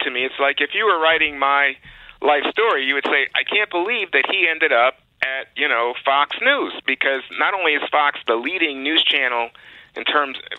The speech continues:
I think it's the leading news channel in general. I mean, I'll let you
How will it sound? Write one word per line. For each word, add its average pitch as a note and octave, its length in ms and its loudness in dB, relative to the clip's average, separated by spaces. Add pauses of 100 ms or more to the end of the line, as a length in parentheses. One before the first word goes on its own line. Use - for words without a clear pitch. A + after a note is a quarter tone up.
(140)
I - 160 -4
think - 220 0
it's - 140 -6
the G#2 80 -2
leading G#2 260 -2
news G#2+ 160 -2
channel F#2 320 0
in F2 240 -6
general. G2 380 0
I F#2 120 0
mean, F#2+ 160 -10
I'll G2+ 260 -2 (120)
let A2 260 -6
you A#2 120 -10